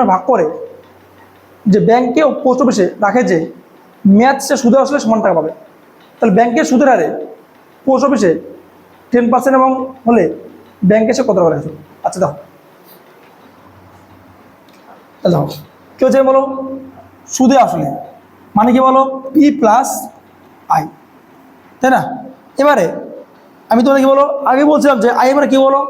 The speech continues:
আর into টি গুণ পালে আমরা কি বলো? আই পাবো, তাই না? আই পাবো। আর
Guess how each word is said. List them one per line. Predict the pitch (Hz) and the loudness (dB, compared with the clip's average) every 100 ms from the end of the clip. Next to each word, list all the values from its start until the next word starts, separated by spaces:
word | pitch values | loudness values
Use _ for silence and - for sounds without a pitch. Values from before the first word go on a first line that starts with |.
| - - - - _ _ - _ _ _ - _ - - | -10 -20 -20 -20 _ _ -20 _ _ _ -20 _ -20 -4
আর | 185 247 | 0 2
into | 294 254 262 262 | 0 0 0 0
টি | 262 | 2
গুণ | 202 220 | 2 2
পালে | 233 | 2
আমরা | 226 233 | 2 0
কি | 240 | -2
বলো? | 240 277 285 - - - | 0 0 -2 -10 -16 -4
আই | 240 | 0
পাবো, | 240 233 240 - - - - _ _ _ _ - | 2 0 -2 -8 -16 -20 -20 _ _ _ _ -2
তাই | 285 | 0
না? | - - - - - _ _ | 0 -2 -12 -16 -20 _ _
আই | 240 | -2
পাবো। | 226 240 233 - - _ | 0 0 -6 -14 -18 _
আর | 226 | -4